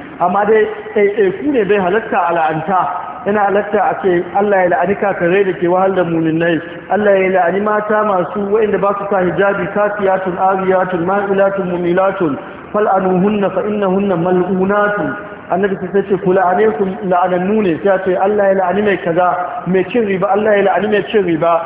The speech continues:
Amma wani ya buɗe savings account a banki, an sa mai kaza, zaka cewa wani nan da ke zuwa la'ananne ne, Allah ya la'ane ka wani, ba a haka nan. Ba a la'antar mu'ayyan kamar yadda ni faɗi ba kafin yanzu, Imam Nawawi ya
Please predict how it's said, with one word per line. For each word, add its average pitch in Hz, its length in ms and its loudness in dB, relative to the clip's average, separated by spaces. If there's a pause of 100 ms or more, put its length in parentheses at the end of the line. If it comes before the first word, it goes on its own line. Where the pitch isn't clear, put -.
(240)
Amma 196 200 2
wani 226 220 2
ya 208 100 4
buɗe 208 300 -2
savings 190 400 0
account 180 420 0
a 170 100 0
banki, 185 440 -2
an 202 240 0
sa 180 140 0
mai 190 140 0
kaza, 185 280 0 (340)
zaka 208 300 -2
cewa 220 160 2
wani 254 260 2
nan 247 140 0
da 240 80 0
ke 233 160 0
zuwa 233 200 2
la'ananne 226 520 2
ne, 202 160 0
Allah 226 240 0
ya 196 80 2
la'ane 185 380 2
ka 202 80 0
wani, 175 240 2
ba 175 100 0
a 160 140 0
haka 156 240 -4
nan. 135 180 -8 (320)
Ba 175 160 0 (120)
a 208 40 0
la'antar 196 480 0
mu'ayyan 208 640 0
kamar 185 180 0
yadda 180 320 -6
ni 196 80 -2
faɗi 196 380 -4
ba 170 180 0
kafin 170 320 0
yanzu, 202 320 2 (300)
Imam 196 340 0
Nawawi 190 260 2
ya 196 80 4